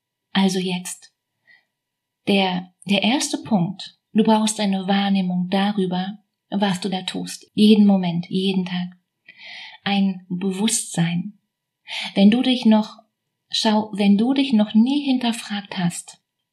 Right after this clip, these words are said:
dann fang damit an, besser heute als morgen. Und und das klingt jetzt hart. Das ist der Grund, warum ganz viele Coachings hier auf dem Markt eben keinen Sinn ergeben. Du brauchst ein Gegenüber,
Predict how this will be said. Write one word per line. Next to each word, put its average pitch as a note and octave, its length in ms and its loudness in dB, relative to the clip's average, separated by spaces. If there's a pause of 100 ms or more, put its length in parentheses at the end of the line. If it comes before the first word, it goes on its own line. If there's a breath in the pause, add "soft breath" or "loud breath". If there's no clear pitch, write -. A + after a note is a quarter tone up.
dann G#3 200 2
fang G3 240 -2
damit F3+ 320 -2
an, E3+ 160 -2
besser F3 320 2
heute F3 280 0
als F3 240 -6
morgen. F3 480 0 (680 loud breath)
Und G3+ 540 2 (520)
und G#3 160 2
das G#3+ 160 0
klingt A3 220 0
jetzt G3+ 220 -4
hart. F3+ 500 0 (460)
Das F#3+ 600 -2 (580)
ist A3+ 280 0
der G#3+ 80 0
Grund, F#3+ 380 -4
warum F3+ 340 -2
ganz A#3 300 0
viele A3+ 220 2
Coachings F3+ 720 -4
hier G#3+ 300 2
auf F#3+ 100 -8
dem F#3 160 -2
Markt E3+ 320 0
eben F#3 240 -4
keinen F3+ 300 0
Sinn F3+ 200 2
ergeben. F3 520 -4 (920)
Du G3+ 80 0
brauchst A3 400 -2
ein G3 320 0
Gegenüber, G3 1000 -2